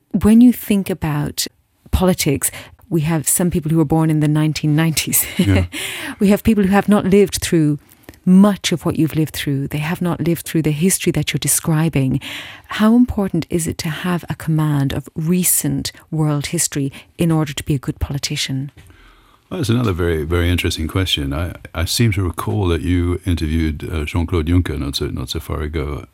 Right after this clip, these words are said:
Speaker 2: not so long ago, and he was a good representative of this, uh, immediate post-Second World War generation for whom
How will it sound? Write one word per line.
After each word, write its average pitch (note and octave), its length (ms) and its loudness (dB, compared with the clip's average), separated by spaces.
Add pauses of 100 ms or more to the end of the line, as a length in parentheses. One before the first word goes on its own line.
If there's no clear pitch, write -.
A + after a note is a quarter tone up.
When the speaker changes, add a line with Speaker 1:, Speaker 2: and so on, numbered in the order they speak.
(180)
Speaker 2:
not F2 180 -4
so - 100 -6
long E2 140 -2
ago, E2 320 -2
and F2+ 220 2 (1300)
he G#2+ 640 4 (180)
was G2 100 0
a F#2+ 60 4
good A2 220 4
representative F2 720 0
of E2 180 -4
this, E2 160 -4
uh, D#2+ 160 -4
immediate F#2 640 2
post-Second E2+ 560 -2
World D#2 240 -2
War D#2 260 -2
generation D#2 800 -4
for F2 200 -4
whom F2+ 440 2